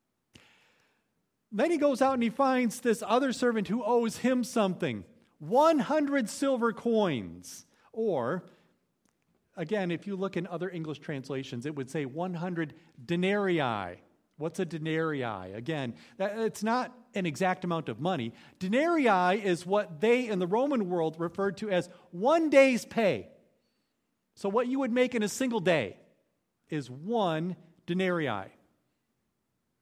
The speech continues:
One hundred denarii. So a little over three months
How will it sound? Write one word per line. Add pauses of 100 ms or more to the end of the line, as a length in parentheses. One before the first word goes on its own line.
(440)
One
hundred (160)
denarii.
So (560)
a
little
over
three
months